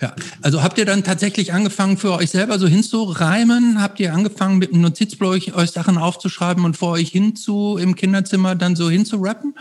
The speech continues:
Oder wie, wie fing, also wie wird man denn dann Rapper, wenn man erst nur Rap-Fan ist?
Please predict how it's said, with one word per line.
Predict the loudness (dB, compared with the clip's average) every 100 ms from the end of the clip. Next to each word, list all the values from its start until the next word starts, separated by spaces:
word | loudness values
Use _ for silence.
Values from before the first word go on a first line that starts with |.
| -20 -20 0
Oder | 2 2 0
wie, | -6 0 2 2 2
wie | 0
fing, | -2 -6 -4
also | 0 2 2
wie | 2
wird | 2
man | 0 2
denn | 2 2
dann | 2 2
Rapper, | 0 0 -2 0
wenn | 2
man | 2 0
erst | -6 -4
nur | -4 -2
Rap-Fan | -4 -8 -8 -4 -4 -6
ist? | -8 -20 -20